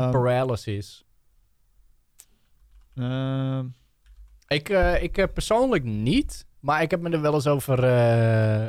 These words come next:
Speaker 2: ingelezen.
Speaker 1: Ik
Speaker 2: Shit
Speaker 1: vind
Speaker 2: eng, man.
Speaker 1: hoeren eng. Ja,
Speaker 2: Ja.
Speaker 1: dat wilde ik zeggen. Dit is echt niet iets wat ik zou willen, eh, meemaken ook.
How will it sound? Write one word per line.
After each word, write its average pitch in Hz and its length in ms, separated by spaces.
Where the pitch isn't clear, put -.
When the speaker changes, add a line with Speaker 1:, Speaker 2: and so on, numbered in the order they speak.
Speaker 2:
ingelezen. 104 1040
Speaker 1:
Ik - 100
Speaker 2:
Shit 131 260
Speaker 1:
vind 113 100
Speaker 2:
eng, 131 80
man. 135 80
Speaker 1:
hoeren 131 220
eng. 113 300
Ja, 135 440
Speaker 2:
Ja. 110 360
Speaker 1:
dat 127 160
wilde 131 260
ik 127 100
zeggen. 113 460
Dit 127 160
is - 80
echt 123 220
niet 135 260
iets 139 180
wat 131 180
ik 123 100
zou 127 200
willen, 127 480
eh, 127 60
meemaken 123 580
ook. 113 160